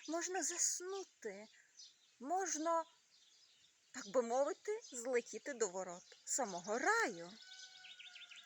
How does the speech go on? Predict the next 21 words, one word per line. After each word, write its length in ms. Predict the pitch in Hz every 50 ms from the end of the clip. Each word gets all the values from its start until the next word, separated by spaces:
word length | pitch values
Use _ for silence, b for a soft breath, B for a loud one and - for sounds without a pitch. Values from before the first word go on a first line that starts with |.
| - - - B B B 262
Є 160 | 214 233 277
жінки, 300 | 269 302 285 277 254 -
які 280 | 349 320 254 - - 254
переживають 640 | - - 277 262 254 226 269 277 311 294 294 - 302
мультиоргазм, 680 | 294 339 302 - 240 190 214 214 214 185 202 202 - -
тобто 240 | 208 190 - 254 202
декілька 480 | 180 208 - - 170 - - 196 190
оргазмів 480 | 190 190 208 233 359 403 - 247 202 214
за 140 | 202 202 190
один 300 | 190 202 196 226 262 427 494 440
статевий 640 | - - - 208 196 - - 185 180 185 202 202 - -
акт. 500 | 339 359 294 - - - - - - - - - - - - B B B B B B B B B - - - - _ - - - - - - - - - - - - - - - - - - - _ _ _ -
Кажуть, 300 | - 392 415 415 403 -
не 80 | 427 403
буває 400 | 403 427 427 415 330 254 240 247
фрігідних 460 | - - 254 233 220 180 208 226 226
жінок, 380 | 208 240 302 415 523 - - -
а 80 | 240
бувають 400 | 190 208 208 220 320 392 427 -
невмілі 400 | 269 240 214 202 185 180 175 202
чоловіки. 540 | - - - 247 226 220 226 262 - - -